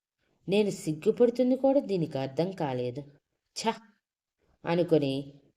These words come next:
ఆ తర్వాత కోపంగా పైకి లేచి, "చిచ్చి, నాకలాంటి రోగాలేమీ లేవు. అయినా నీ కంటికి నేనెలా కనిపిస్తున్నాను?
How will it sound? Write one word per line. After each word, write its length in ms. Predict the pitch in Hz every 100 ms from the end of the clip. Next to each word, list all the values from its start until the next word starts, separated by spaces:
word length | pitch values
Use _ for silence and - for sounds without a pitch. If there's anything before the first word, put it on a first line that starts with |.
| _ _ _ -
ఆ 140 | 170
తర్వాత 460 | 180 180 170 170 170
కోపంగా 640 | 156 156 160 165 156 139
పైకి 380 | 131 139 143 143
లేచి, 580 | 147 131 135 135 139 139 - _ _ -
"చిచ్చి, 600 | 220 - - 254 - - _ _ _ _ -
నాకలాంటి 640 | 147 151 156 147 143 139
రోగాలేమీ 840 | 139 139 143 160 151 151 170 185 180
లేవు. 320 | 147 135 143 143 _ _ _ _ _ _ _ _ _ _ _ _ _ _ _ _ _ _ _ -
అయినా 300 | 190 233 208
నీ 160 | 165 151
కంటికి 400 | 151 151 165 175
నేనెలా 460 | 156 131 127 139
కనిపిస్తున్నాను? 1000 | 175 202 196 175 170 127 120 117 123 156